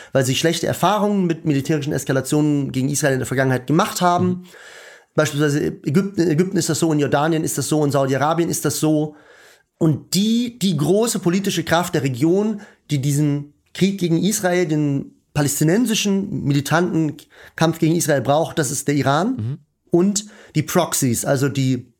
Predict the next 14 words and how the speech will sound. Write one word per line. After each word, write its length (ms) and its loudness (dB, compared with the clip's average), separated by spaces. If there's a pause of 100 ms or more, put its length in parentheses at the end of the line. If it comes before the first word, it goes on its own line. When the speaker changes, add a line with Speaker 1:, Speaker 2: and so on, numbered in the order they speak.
(100)
Speaker 1:
abhängigen 680 0
Klienten 640 -2
des 180 -4
Iran. 360 -2 (380)
Das 100 -10
iranische 720 0
Regime 580 0 (440)
ist 320 -2 (160)
hochideologisch, 1080 0
glaubt 360 0
an 80 2
die 100 -2
Idee 320 2
einer 380 0